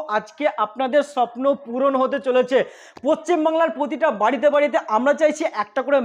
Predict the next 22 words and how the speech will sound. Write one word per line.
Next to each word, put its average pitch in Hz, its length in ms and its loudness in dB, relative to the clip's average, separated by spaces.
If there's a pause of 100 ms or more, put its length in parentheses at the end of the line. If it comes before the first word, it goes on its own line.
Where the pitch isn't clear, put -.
(120)
MacBook 196 420 -2
থাকুক, 277 220 0 (240)
এবং 339 140 2 (140)
উইন্ডোজের 320 420 0
থেকেও 339 180 2 (180)
কম 330 140 4 (100)
দামে 330 260 4
MacBook 269 280 0 (180)
আমাদের 262 300 2
কাছ 311 140 2
থেকে 302 200 -4
আপনি 311 180 -2
নিন, 339 120 4 (300)
আর 214 140 -2
সাথে 285 180 4 (220)
এক 285 60 0 (100)
বছর 311 180 2 (100)
ওয়ারেন্টিটাও 285 500 4 (100)
ফ্রি 285 160 2 (100)
নিন। 220 120 2 (260)
আর 190 140 -8
প্রত্যেকটা 302 340 0